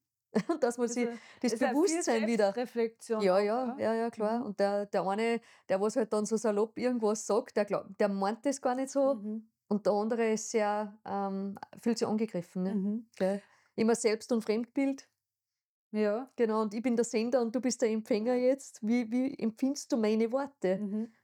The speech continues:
Speaker 1: Gell? Also das sind auch so Sachen, die, die wir ein bisschen ins Bewusstsein, äh, der Mitarbeitenden bringen müssen. Und das kann entweder durch Trainings gehen oder in der Verantwortung der Führungskraft liegen, dass man das einfach in die Teams reinbringt und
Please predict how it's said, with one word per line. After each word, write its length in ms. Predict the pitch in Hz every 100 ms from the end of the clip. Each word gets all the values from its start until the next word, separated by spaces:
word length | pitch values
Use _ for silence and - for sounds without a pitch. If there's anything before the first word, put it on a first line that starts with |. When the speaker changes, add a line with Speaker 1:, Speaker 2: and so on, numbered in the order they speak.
| _
Speaker 1:
Gell? 300 | 196 208 226 _ _ -
Also 240 | 226 233
das 220 | 226 226
sind 140 | - 214
auch 100 | 214
so 100 | 240
Sachen, 440 | - 214 - 226
die, 300 | 233 233 226 - - - - -
die 60 | 233
wir 220 | 226 233 208
ein 60 |
bisschen 200 | 247 240
ins 160 | 240 220
Bewusstsein, 760 | 247 226 269 - 269 240 240
äh, 180 | 240 226
der 120 | 226 233
Mitarbeitenden 680 | 254 262 226 220 226 220
bringen 280 | 226 240 233
müssen. 280 | 233 226 226
Und 140 | 208
das 180 | 220 233
kann 340 | - 240 226 226 - - - _ -
entweder 440 | 262 269 262 254
durch 260 | 247 226 -
Trainings 520 | 226 247 285 269 -
gehen 320 | 254 254 233 -
oder 580 | 220 247 254 240 240 240 - -
in 100 | 214
der 80 | 208
Verantwortung 640 | 151 214 220 202 196 214
der 80 | 185
Führungskraft 600 | 240 240 220 - 202 -
liegen, 180 | 220 202
dass 180 | 190 196
man 140 | 190
das 240 | 196 196
einfach 360 | 190 175 185 -
in 180 | - 214
die 100 | 202
Teams 360 | - 208 196 175
reinbringt 480 | 170 180 185 175
und 420 | 165 170 165 -